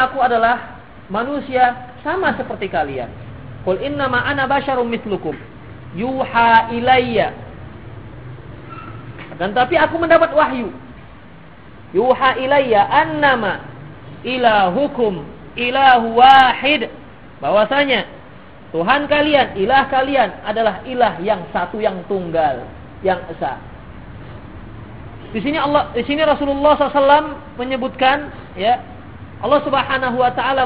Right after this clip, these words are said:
memerintahkan Rasulullah untuk menyebutkan, "Katakan ya Muhammad, aku adalah manusia seperti kalian, tetapi aku mendapat wahyu." Berarti perbedaan antara Muhammad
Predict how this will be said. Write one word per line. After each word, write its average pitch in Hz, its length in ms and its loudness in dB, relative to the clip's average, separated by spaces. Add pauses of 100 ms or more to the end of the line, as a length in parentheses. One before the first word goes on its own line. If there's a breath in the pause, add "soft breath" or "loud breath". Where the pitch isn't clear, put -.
memerintahkan 233 640 -4
Rasulullah 262 480 0
untuk 240 160 -4
menyebutkan, 233 560 -2
"Katakan 233 400 0
ya 226 80 -4
Muhammad, 220 560 -4 (400)
aku 214 320 -4
adalah 208 400 0
manusia 208 560 -2
seperti - 320 -8
kalian, 208 480 0 (480 loud breath)
tetapi 208 880 0 (160)
aku 165 320 -4
mendapat 214 560 2
wahyu." 170 400 -2 (480)
Berarti 277 640 4
perbedaan 269 800 4
antara 254 240 4
Muhammad 269 640 -2